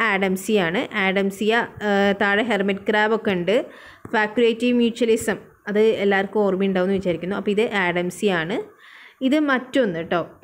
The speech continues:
edwardsia. ഓക്കെ, edwardsia. ഓക്കെ, അടുത്തത് എന്ന് പറയുന്നത്, അപ്പം ഈ ഒരു പേജിലുള്ള അഞ്ചെണ്ണം ക്ലിയർ ആയിട്ടുണ്ടാവുമെന്ന് വിചാരിക്കുന്നത്. ഇത് mantripora എന്ന് വിളിക്കുന്ന ഒന്നാണ്. ഇത് നമുക്ക് പഠിക്കാനുണ്ടോ? എക്സാമ്പിൾ സ്റ്റഡിയിൽ ഉണ്ടോയെന്ന്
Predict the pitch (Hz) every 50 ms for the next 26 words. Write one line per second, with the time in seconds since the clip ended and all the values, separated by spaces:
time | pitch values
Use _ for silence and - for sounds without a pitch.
0 | 220 226 214 208 220 220 240 233 233 233 226 226 - - - 214 165 - - -
1 | - 226 226 - 180 - - 196 214 214 214 - - 240 208 202 190 196 220 254
2 | - - - - 202 170 160 135 - - - 240 247 247 220 185 160 - - -
3 | _ _ _ _ _ _ _ _ _ _ - - - _ _ _ - - - -
4 | - 254 269 262 269 - - 311 302 311 349 370 269 294 285 285 285 269 247 233
5 | 220 214 214 208 202 240 285 466 - - - - - - 302 320 - 285 277 294
6 | 320 320 330 370 381 381 - 311 294 269 - 285 294 277 277 294 294 277 262 254
7 | 254 254 254 269 269 262 262 240 226 220 220 220 214 214 233 226 214 208 208 226
8 | 220 208 202 185 175 180 185 202 254 - - - - - - - 240 240 320 339
9 | 254 254 247 220 226 233 240 240 233 262 277 269 269 269 247 226 214 208 208 208
10 | 214 233 - - 220 214 214 208 196 190 180 202 190 190 185 180 180 180 170 190
11 | 240 262 240 269 277 302 311 320 311 294 277 262 262 262 - 269 277 226 208 202
12 | - 220 214 196 175 160 156 160 - - 190 190 - 220 208 208 214 214 208 -
13 | 233 220 233 247 247 233 202 190 196 208 220 233